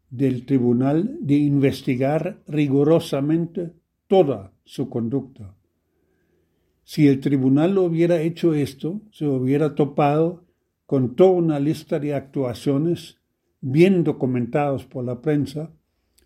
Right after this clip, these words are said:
que van contra la ética, la ley y la probidad. Veamos. Primero, el viaje en jet privado, que ya mencionamos,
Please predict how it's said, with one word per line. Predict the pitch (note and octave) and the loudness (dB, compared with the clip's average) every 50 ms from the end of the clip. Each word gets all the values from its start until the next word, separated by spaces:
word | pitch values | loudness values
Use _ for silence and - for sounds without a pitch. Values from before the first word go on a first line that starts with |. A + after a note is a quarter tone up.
| _ _ | _ _
que | - C#3 | -2 2
van | B2 C3+ C#3+ D#3+ F#3 E3+ | 4 4 4 4 2 0
contra | - - D3+ D3 C3+ C3+ D3 C3+ | 2 2 2 2 2 2 2 2
la | C3+ C#3 C#3+ | 4 4 2
ética, | D#3+ E3+ E3 - F#3+ - - F#3 F#3+ G#3+ - - _ _ _ _ _ | 2 0 -2 -4 -6 -4 -4 -4 -4 -4 -8 -12 _ _ _ _ _
la | C3+ C3+ C#3 C3+ | -6 -2 0 0
ley | C3+ C3 C#3+ D#3 F#3+ A3+ A#3+ A#3+ - - _ _ _ _ _ _ _ _ _ _ _ - | 0 2 2 2 2 2 2 0 -4 -14 _ _ _ _ _ _ _ _ _ _ _ -8
y | D#3+ C#3 | -6 -4
la | C#3+ C3+ C#3 | -4 -4 -4
probidad. | - C#3 C3+ C3 C3 B2+ B2 A#2 A2+ G2+ - - _ _ _ _ _ _ _ _ _ _ _ _ _ _ _ _ _ _ _ _ _ | -4 -2 0 0 2 2 0 0 -2 -4 -8 -12 _ _ _ _ _ _ _ _ _ _ _ _ _ _ _ _ _ _ _ _ _
Veamos. | A2+ B2+ C3+ D3+ D3+ C3+ A#2 G#2+ G2 - - - - _ _ _ _ _ _ _ _ _ _ | -2 0 2 2 2 2 0 -2 -6 -10 -16 -20 -20 _ _ _ _ _ _ _ _ _ _
Primero, | - D#3 D3+ A2+ A2 F#2+ - _ _ _ _ _ _ _ _ _ _ _ _ _ _ _ _ _ _ | 4 4 4 4 0 -4 -10 _ _ _ _ _ _ _ _ _ _ _ _ _ _ _ _ _ _
el | - C#3 B2+ A#2+ | -2 0 0 0
viaje | A2+ B2 C3+ D#3+ F3 - - G#3+ G#3+ A3 G#3+ - - _ _ | 2 2 2 2 2 4 4 2 2 2 0 -6 -14 _ _
en | E3 C#3 B2 A2+ | -4 -4 0 2
jet | D3 D#3+ D#3+ D#3+ - | 2 2 2 0 -2
privado, | - C#3+ C#3 B2+ C3+ B2+ C#3 C#3+ D#3+ F#3 G#3 G#3 - - _ _ _ _ _ _ _ | -2 0 0 2 2 2 2 2 0 0 0 -4 -6 -14 _ _ _ _ _ _ _
que | - B2+ A2+ | -10 -6 -2
ya | A#2+ A#2 A#2+ | -2 0 2
mencionamos, | C3 C#3+ C#3 C3+ C3+ D#3 D3+ D#3 D#3+ D#3 D3 D3 E3+ - - - - | 2 4 2 2 2 2 2 4 4 4 2 0 -2 -6 -10 -18 -20